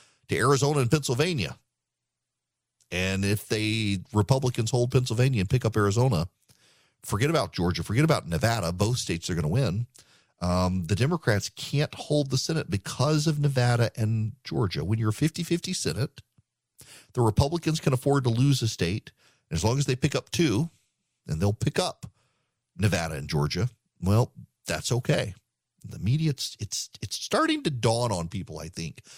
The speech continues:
that the August polling was probably biased for the Democrats more than it should, and the likely voter polling is gonna shift pretty dramatically. Now, we got other stuff we gotta talk about.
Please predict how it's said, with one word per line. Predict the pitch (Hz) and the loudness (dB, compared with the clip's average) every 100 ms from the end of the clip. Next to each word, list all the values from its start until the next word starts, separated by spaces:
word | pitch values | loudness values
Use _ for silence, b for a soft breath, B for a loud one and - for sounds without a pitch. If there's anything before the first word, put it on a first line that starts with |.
| B B B | B B B
that | - 82 | -6 -2
the | 107 | 0
August | 110 131 - - - - | 0 0 -2 -4 -6 -6
polling | - 120 104 90 | 0 2 2 -2
was | 80 80 - - | -2 -2 -4 -8
probably | - 120 110 98 101 90 85 | -4 -2 0 -2 -2 -2 -4
biased | - 104 107 113 104 - | -2 0 2 2 -2 -4
for | 95 | -6
the | 85 | -2
Democrats | 107 110 110 101 - | 0 2 0 0 0
more | 101 | 0
than | 104 92 | 0 -2
it | |
should, | - - 120 120 - b b - | -4 -2 0 -2 -6 b b -6
and | 82 | -2
the | |
likely | 82 98 98 104 | 0 -2 -2 -4
voter | 95 101 104 | 0 2 2
polling | 92 110 98 98 | 0 0 0 -2
is | 87 | -4
gonna | 95 | -4
shift | 85 - 101 - | -4 -4 -4 -4
pretty | - 101 | -2 0
dramatically. | 87 95 90 78 - 65 80 _ _ _ _ _ _ _ _ _ _ _ _ _ _ _ _ b b b | 0 0 0 0 -4 -10 -12 _ _ _ _ _ _ _ _ _ _ _ _ _ _ _ _ b b b
Now, | - 104 90 - _ _ _ - | -4 -2 -2 -6 _ _ _ -6
we | 110 | -2
got | 101 | 0
other | 101 | 0
stuff | 98 110 101 | 0 -2 0
we | |
gotta | 92 87 | -2 -2
talk | 104 95 | -4 -4
about. | 80 80 - | -2 -2 -4